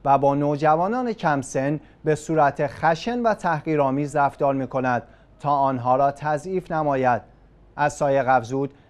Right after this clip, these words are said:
«افزایش تعداد زندانیان در سنین کم بیانگر میزان رعایت نکردن حقوق کودکان است،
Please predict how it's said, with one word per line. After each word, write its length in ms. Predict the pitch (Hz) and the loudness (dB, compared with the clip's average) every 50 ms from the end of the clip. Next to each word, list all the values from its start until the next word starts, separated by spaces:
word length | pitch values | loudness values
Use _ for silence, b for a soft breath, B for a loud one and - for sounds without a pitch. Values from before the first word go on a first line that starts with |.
| b b | b b
«افزایش 500 | 156 156 165 165 156 175 196 214 240 233 | 0 2 2 2 0 2 2 2 2 0
تعداد 560 | - 247 240 - 226 214 190 185 170 160 160 | 0 -4 -2 -2 -2 0 2 2 2 2 0
زندانیان 680 | 147 131 156 151 151 147 147 143 143 147 143 139 139 | 0 0 -2 -2 0 2 2 2 2 0 -2 -2 0
در 180 | 139 147 147 151 | 0 0 0 0
سنین 460 | 151 - - 180 190 220 240 233 208 | -2 -4 -6 -4 -4 -4 -4 -4 -4
کم 380 | 156 - 147 127 127 139 147 143 B B B B B B | -4 -2 0 0 0 0 -2 -4 B B B B B B
بیانگر 680 | 139 135 139 143 143 139 143 143 135 143 147 151 156 | 2 2 4 4 2 0 0 2 2 4 4 4 2
میزان 440 | 160 165 175 180 175 165 226 247 254 | 0 -2 -2 -4 -2 0 -2 -2 0
رعایت 500 | 254 247 240 220 202 185 180 175 165 160 | 0 0 2 4 4 4 4 4 2 2
نکردن 600 | 151 156 151 151 - 160 151 151 143 143 143 143 | 2 0 -4 -2 0 2 2 2 2 2 0 0
حقوق 460 | 143 139 147 170 190 220 233 226 214 | -2 -2 -2 0 0 0 0 0 -2
کودکان 560 | 190 - - 170 165 160 160 151 - 185 202 196 | -4 -2 -2 0 2 2 2 2 -2 -4 -2 0
است، 300 | 175 151 123 - - | 0 0 0 -2 -6